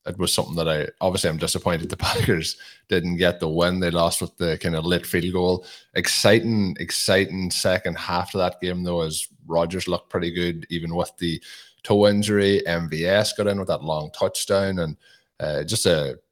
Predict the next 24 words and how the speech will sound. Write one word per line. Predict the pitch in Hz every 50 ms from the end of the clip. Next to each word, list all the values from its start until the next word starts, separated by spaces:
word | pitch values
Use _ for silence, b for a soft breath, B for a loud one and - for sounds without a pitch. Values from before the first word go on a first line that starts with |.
| _ _ _ _ _ _ _ _ _ -
fun | - - - 123 120 123 120
game | 107 107 104 101 101 98 98
down | 95 98 90 92 92 92 92
to | - - 98 90 87 87 87 85 82 78 71 - -
the | 92 82
very, | 92 87 85 87
very | 87 85 85 82 82 82
end | 80 80 80 85 -
where, | - 90 80 80 78 78 - _ _ - -
unfortunately, | - 82 - - 85 85 - - 85 85 80 78 78 78 - _ - -
um, | 78 76 73 73 73 69 71 71 - -
Packers | - 82 80 - 85 -
lucked | 107 120 - -
to | 92
have | 82
an | 85 85
interception, | 82 - - - - - 98 98 - - 95 90 90
which | 87 - 90
I | 82
was | 80 78 78 -
quite | - - - 85 82
excited | 85 85 - - 98 101 104 101 104
about. | 107 101 107 104 101 98 101 - -
For, | - 92 85 82 78